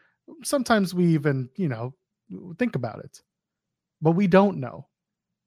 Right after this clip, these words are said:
Go read those Glassdoor reviews, 'cause that will shine a light. And that was a big topic of conversation when Stephanie left the first time, was how the, uh, the reviews at W W E were when her team got dismantled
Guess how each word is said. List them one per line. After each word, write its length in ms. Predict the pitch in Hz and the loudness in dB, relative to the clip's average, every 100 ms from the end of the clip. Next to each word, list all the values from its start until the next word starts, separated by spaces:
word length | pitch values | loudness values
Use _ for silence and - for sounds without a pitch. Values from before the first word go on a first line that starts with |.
| - | 4
Go 140 | 185 | 6
read 240 | 262 285 202 | 6 4 4
those 160 | 180 | 4
Glassdoor 500 | - 165 143 - 139 | 4 4 4 2 -2
reviews, 320 | 123 117 113 - | -2 -4 -8 -6
'cause 160 | 131 | -4
that 240 | 123 202 247 | -2 -4 -2
will 140 | 156 | -4
shine 500 | - - 170 175 170 - | -4 -2 2 2 2 -2
a 100 | 156 | -6
light. 580 | 131 123 127 127 127 - - - | -6 -4 -4 -4 -6 -14 -20 -8
And 80 | 151 | 2
that 100 | 151 | 4
was 120 | 330 | 4
a 40 | 180 | 2
big 200 | 156 143 | 0 2
topic 260 | 160 151 | 0 0
of 80 | 131 | -6
conversation 540 | - 131 123 147 135 120 | -4 -4 -2 -4 -2 -6
when 80 | |
Stephanie 500 | 104 - 220 226 143 | -8 -2 0 0 -2
left 400 | 117 117 - - - _ _ _ | -6 -10 -16 -20 -20 _ _ _
the 60 | 135 | -6
first 340 | - 160 - | 4 2 2
time, 260 | - - - _ _ _ _ - | -12 -20 -20 _ _ _ _ 2
was 280 | 147 127 131 - - | 2 2 -2 -12 -8
how 280 | 156 156 | 0 0
the, 240 | 139 143 131 | 2 0 -2
uh, 220 | 123 127 | -4 -8
the 140 | 151 147 | -2 0
reviews 360 | 151 151 143 | 2 2 0
at 100 | 131 | 0
W 160 | 139 131 | -4 -4
W 260 | 131 143 | -4 -4
E 60 | 135 | -2
were 180 | 131 123 | -4 -4
when 140 | 131 | -4
her 120 | 147 | -2
team 180 | 175 185 | -2 0
got 200 | 175 156 | 2 0
dismantled 540 | 165 165 160 151 156 | -2 -4 -2 0 -4